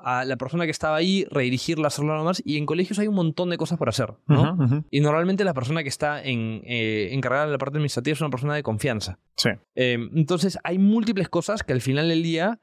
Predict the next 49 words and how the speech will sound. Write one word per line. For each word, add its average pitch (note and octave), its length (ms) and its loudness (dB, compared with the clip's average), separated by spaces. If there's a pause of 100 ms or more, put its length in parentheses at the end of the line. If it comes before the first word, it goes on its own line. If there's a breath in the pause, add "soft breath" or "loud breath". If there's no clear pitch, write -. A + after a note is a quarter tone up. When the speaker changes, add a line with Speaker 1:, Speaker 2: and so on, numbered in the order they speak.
(200)
Speaker 1:
están F3+ 340 0
dispuestos F3+ 400 0
a E3+ 80 0
pagar B2 480 -2
si - 280 2
el B2 160 2
valor D3 500 2
que D#3 100 -2
tú E3+ 440 0
le C3+ 120 2
generas C#3 540 0
es C3+ 400 -4 (480)
fácil D#3 380 2
de C#3+ 100 4
tangibilizar G#2 760 0
y B2 140 2
en A2 120 2
nuestro A2+ 260 0
caso C3+ 380 0
hemos C3 180 2
demostrado A#2+ 340 0
que A#2 60 0
lo F#2+ 100 2
es, - 240 -6
¿no? A2 220 -4 (220)
Speaker 2:
Y E3+ 120 4
en D3 80 4
muchos E3+ 280 2
casos E3+ 280 -2
la C#3+ 80 -2
escuela C#3 480 -2
no B2+ 180 0
está B2 220 -6
pagando G#2+ 380 -4
más. - 420 -4 (280)
Speaker 1:
En D#3+ 180 4
muchos F#3+ 240 2
casos G3 200 -4
la F3 60 2
escuela D#3 240 0
no D3+ 100 -4
está C#3+ 200 -4
pagando A#2 320 -2
más, F2+ 260 -6
correcto, - 520 -6
¿no? E3+ 140 0
Porque E3 200 -2
al D3 40 -4
final, G3 460 -2